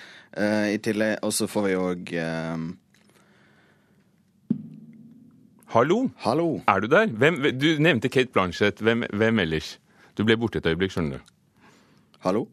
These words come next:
Speaker 2: Ja, det virker som du ikke kan høre med Andreas Opsvik i Filmpolitiet. Er du der?
Speaker 1: Jo, jeg hører deg. Hei sann.
Speaker 2: Hei.
Speaker 1: Ehm.
Speaker 2: Du nevnte Kate Blanchett som, eh, ny, eh, ny, eh, skuespiller i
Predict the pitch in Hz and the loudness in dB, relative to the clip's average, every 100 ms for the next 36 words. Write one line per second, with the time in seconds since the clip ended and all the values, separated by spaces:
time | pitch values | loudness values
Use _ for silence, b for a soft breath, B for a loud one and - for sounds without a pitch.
0 | _ _ _ _ _ _ _ _ _ _ | _ _ _ _ _ _ _ _ _ _
1 | - 85 110 - 92 117 123 82 95 127 | 0 4 4 2 0 2 0 0 0 0
2 | - 110 120 131 80 76 78 80 85 101 | 0 0 2 4 2 2 -2 0 0 0
3 | - - 117 110 107 104 110 98 104 95 | -4 -4 -4 0 0 0 -2 -2 -2 0
4 | 123 226 220 - 87 92 120 220 - _ | 0 -2 -6 -2 0 0 -2 -4 -12 _
5 | - 107 151 220 - 135 131 131 117 - | -2 0 0 -2 -4 -2 -2 0 -4 -6
6 | - 156 180 92 92 - 185 147 135 113 | -6 -4 -2 -2 0 2 4 2 0 0
7 | 95 151 202 165 165 160 143 113 95 117 | 2 4 6 4 2 2 2 2 4 4
8 | 113 - B B - - 127 127 131 127 | 2 0 B B -6 4 4 4 2 4
9 | 117 117 123 127 127 123 123 123 117 B | 4 4 2 2 2 2 2 0 -4 B
10 | B B - 113 113 117 123 120 117 117 | B B 0 4 6 6 4 2 2 2
11 | 117 113 101 131 98 - 104 113 117 - | 2 0 -2 -2 -2 -2 2 2 0 -2
12 | 98 107 | 0 2